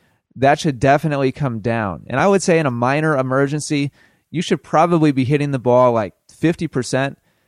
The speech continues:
because we just need to make sure the ball gets in play. This is not an easy shot, and it's where we wanna play the highest percentage shot possible. So that means being conservative as far as the speed that you hit the ball at,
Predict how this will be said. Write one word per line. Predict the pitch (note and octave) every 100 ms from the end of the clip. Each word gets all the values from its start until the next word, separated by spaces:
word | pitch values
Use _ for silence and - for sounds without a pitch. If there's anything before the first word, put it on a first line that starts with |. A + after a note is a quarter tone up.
| _ _ _
because | B2+ C3+ E3 C3+
we | C3+
just | B2 F3 E3+
need | D#3
to | C#3+
make | B2+ C3+
sure | - C#3+
the | A#2+
ball | A#2+ B2
gets | B2 A#2+ -
in | G#2+
play. | - A2 F2+ -
This | - A#2+
is | A#2
not | B2 C3+
an | D#3+ -
easy | C3 C3+ C#3+
shot, | D3 - A2 G#2+ - _ _ _
and | G#2+ A#2 A#2 A#2 A2+ - _
it's | - A#2+ C3
where | C#3+
we | D3+
wanna | C#3 C3+
play | C3 B2+
the | A2+
highest | - C#3 D3 -
percentage | - B2+ C3+ B2+
shot | - B2+ A2
possible. | - B2+ C3 A#2+ G2+ E2+ _ _ _
So | B2+
that | A#2+
means | C3 C3 B2+
being | A2 C3 C#3 C#3
conservative | - A#2 - C#3+ D#3 D3+ D3+
as | C3 -
far | - B2 B2
as | G2+ G#2+ A2 A2 G#2+ - _ _
the | -
speed | G#2 - C#3+ E3+
that | E3+
you | D3+
hit | C#3+ E3
the |
ball | B2 B2+ C3
at, | C3 C3 -